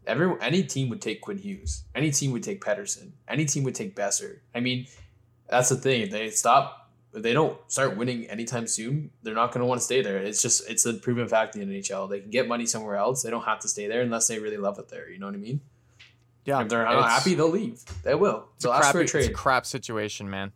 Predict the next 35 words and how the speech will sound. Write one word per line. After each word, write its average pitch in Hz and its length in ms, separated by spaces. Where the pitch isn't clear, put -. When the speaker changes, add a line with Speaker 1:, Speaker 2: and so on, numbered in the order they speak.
Speaker 2:
It's - 120
a - 20
crap - 440
situation. 104 680
Speaker 1:
It 104 100
is. 95 360
I 117 120
think 139 220
maybe 127 320
a - 40
coaching 113 300
change 107 280
would 107 120
be 110 80
good, 120 300
and 104 180
sometimes 123 360
that 117 120
really 113 160
works 104 240
for 107 120
teams. 98 340
Like, 104 160
if 104 140
you 120 60
Speaker 2:
It - 20
Speaker 1:
look 117 120
at 107 100
Speaker 2:
has 120 320
to 139 60
be 123 60
Speaker 1:
Pittsburgh, 113 160
Speaker 2:
a 98 40
coaching 95 380
change. 90 460